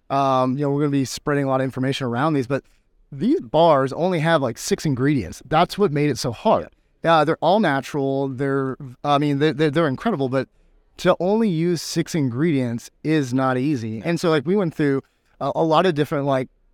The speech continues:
Speaker 1: um, you know, evolutions of this bar, what it looked like, uh, texture. We used multiple manufacturers trying to see, like, what's gonna be the right manufacturing
Speaker 2: Yeah.
Speaker 1: partner for us, who can make it taste right, but then who can have the moisture and the consistency. If we do a, you know,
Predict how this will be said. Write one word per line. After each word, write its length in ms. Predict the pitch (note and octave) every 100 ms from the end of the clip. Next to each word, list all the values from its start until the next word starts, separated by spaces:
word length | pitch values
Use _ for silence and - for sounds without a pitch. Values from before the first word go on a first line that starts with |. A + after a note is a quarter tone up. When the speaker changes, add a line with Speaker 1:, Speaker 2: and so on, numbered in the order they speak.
| _
Speaker 1:
um, 600 | C#3+ C3+ B2+ B2 A#2+ A#2+ C#3+
you 100 | E3
know, 60 |
evolutions 480 | D#3+ F3 E3 F#3 G#3+
of 80 | D#3
this 120 | A#2+
bar, 200 | - A2+
what 120 | A#2
it 60 | C#3+
looked 240 | B2+ D3+
like, 320 | D3+ B2+ A#2+ -
uh, 200 | C3 A#2+ A#2+
texture. 560 | - F3+ - D#3+ C3 - _ _ -
We 100 | D#3+
used 220 | D#3 B2
multiple 420 | C#3+ F#3 E3 D#3+
manufacturers 840 | D3 C#3+ C3 C#3 C#3 - C3 C3
trying 240 | - C#3+ C3+
to 40 |
see, 200 | B2 C#3
like, 160 | B2+ B2
what's 160 | D#3+
gonna 100 | -
be 80 | F3+
the 60 | D#3+
right 180 | D3+ D3
manufacturing 540 | D3 C#3 D3 C#3+ D3+
Speaker 2:
Yeah. 60 | -
Speaker 1:
partner 200 | C3 A#2+
for 140 | C3+
us, 120 | A#2+ - _ _
who 140 | G3
can 120 | G#3
make 180 | G3 F#3
it 120 | F3
taste 300 | - E3+ E3
right, 220 | E3+ D#3 C#3+
but 80 | C3+
then 120 | C#3
who 120 | D#3+
can 120 | F3
have 180 | D3+ C#3+
the 220 | B2+ B2+
moisture 340 | B2 C#3+ D3 C#3+
and 80 |
the 60 | B2+
consistency. 760 | B2 B2 D3 C#3 C#3 C#3+ C3+ - _ _ -
If 160 | E3
we 100 | F#3+ E3
do 240 | E3 D#3+
a, 480 | C3+ C#3 C3+ C3+ C3
you 180 | B2+ D3
know, 320 | C3 B2+